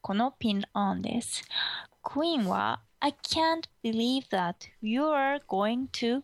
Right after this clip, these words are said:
pin this on me.」私に、this。ここでは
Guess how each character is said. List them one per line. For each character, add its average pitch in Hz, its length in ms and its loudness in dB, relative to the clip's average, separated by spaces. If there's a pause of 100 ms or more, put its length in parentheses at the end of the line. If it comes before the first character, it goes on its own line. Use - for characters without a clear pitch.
(140)
pin 330 380 -2 (120)
this 202 400 0
on 202 420 2
me.」 214 440 0 (500)
私 269 380 0
に、 294 280 0 (440)
this。 - 500 0 (320)
こ - 180 -8
こ - 20 0
で 233 100 2
は 190 220 0